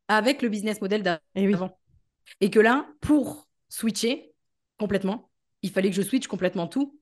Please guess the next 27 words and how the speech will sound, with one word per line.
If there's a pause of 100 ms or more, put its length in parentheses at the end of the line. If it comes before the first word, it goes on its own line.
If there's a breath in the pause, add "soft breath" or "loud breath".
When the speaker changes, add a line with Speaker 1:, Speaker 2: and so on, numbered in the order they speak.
Speaker 1:
et
donc
que
je
dise
au
revoir
potentiellement
à
quelque
chose
qui
fonctionne
extrêmement
bien (380)
et
me
dire,
ok, (300)
c'est
cool.
Donc
en
fait,
là, (300)
je
vais